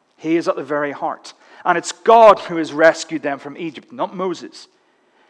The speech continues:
And the important thing is that God gives the reason for the ethics behind all this. God is the source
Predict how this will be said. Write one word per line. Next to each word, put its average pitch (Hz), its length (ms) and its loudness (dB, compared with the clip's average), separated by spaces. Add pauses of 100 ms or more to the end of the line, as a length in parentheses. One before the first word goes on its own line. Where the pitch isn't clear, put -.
(220)
And 170 100 -10
the 170 60 -6
important 247 380 -4
thing 202 160 -4
is 175 100 -10
that - 160 -8
God 202 320 2
gives 190 200 2
the 165 100 -2
reason 151 680 -4 (280)
for 160 120 -8
the 170 180 -6
ethics - 400 -2
behind 147 440 -8
all 117 160 -8
this. - 380 -18 (540)
God 214 420 8
is 170 160 -4
the 156 100 -10
source - 720 -2